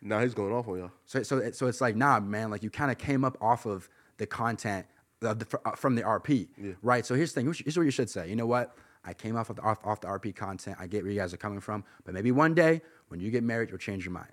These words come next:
Speaker 1: Yeah.
Speaker 2: That's, to me, that's a great answer. "Hey, I'm not mad at y'all. I used to be y'all. However, I'm married now and I'm in a good place. And hopefully one day you can join me."
Speaker 1: Yeah.
Speaker 2: That's a fair, honest answer. Moving on to Just Pearly Things,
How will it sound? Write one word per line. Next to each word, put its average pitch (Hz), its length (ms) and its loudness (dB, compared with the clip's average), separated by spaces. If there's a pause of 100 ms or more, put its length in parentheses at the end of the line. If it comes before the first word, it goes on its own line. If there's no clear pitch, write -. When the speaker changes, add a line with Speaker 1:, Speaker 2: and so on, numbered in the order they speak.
(200)
Speaker 1:
Yeah. - 120 -10
Speaker 2:
That's, 180 200 8
to - 220 -4
me, 220 60 4
that's 202 160 2
a 151 60 4
great 156 260 2
answer. 175 400 0 (260)
"Hey, 151 320 2 (160)
I'm 170 140 4
not 143 180 4
mad 160 240 6
at 113 180 0
y'all. 120 320 2
I 156 60 6
used 175 160 4
to 123 100 2
be 101 180 0
y'all. 113 460 0 (200)
However, 135 580 4 (180)
I'm 139 220 4
married 143 260 4
now 143 320 4
and 110 80 -2
I'm 104 100 -2
in 104 60 -2
a 98 60 -4
good 101 220 -4
place. 101 320 -4
And 104 80 -6
hopefully 113 280 -2
one 220 220 -2
day 117 60 2
you 117 80 0
can 101 180 -6
join 85 220 -6
me." - 160 -20 (460)
Speaker 1:
Yeah. 113 140 0
Speaker 2:
That's 160 220 4
a 160 80 2
fair, 147 320 0
honest 123 320 -2
answer. - 320 -6 (240)
Moving 139 260 4
on 131 100 4
to 120 60 2
Just 117 320 -2
Pearly 135 240 2
Things, 101 400 -8